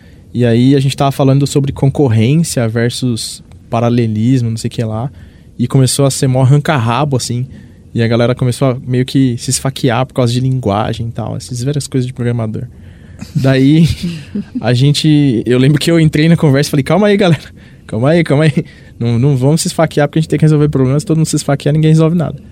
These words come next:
Porque todo mundo morre e já era." E daí a gente começou a conversar de um jeito um pouquinho mais amigável e respirar e começar a desenhar as coisas, sabe, conceitualmente, sem falar de linguagem pra ninguém levar pro emocional.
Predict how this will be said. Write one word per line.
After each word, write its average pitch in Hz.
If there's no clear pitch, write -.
Porque -
todo 120
mundo 131
morre 131
e 143
já 147
era." 123
E 127
daí 123
a 147
gente 156
começou 170
a 170
conversar 160
de 156
um 156
jeito 151
um -
pouquinho 151
mais 156
amigável 165
e 139
respirar 135
e -
começar 143
a -
desenhar 135
as 127
coisas, 139
sabe, 127
conceitualmente, 139
sem 127
falar 127
de 139
linguagem 135
pra 143
ninguém 135
levar 135
pro 143
emocional. 139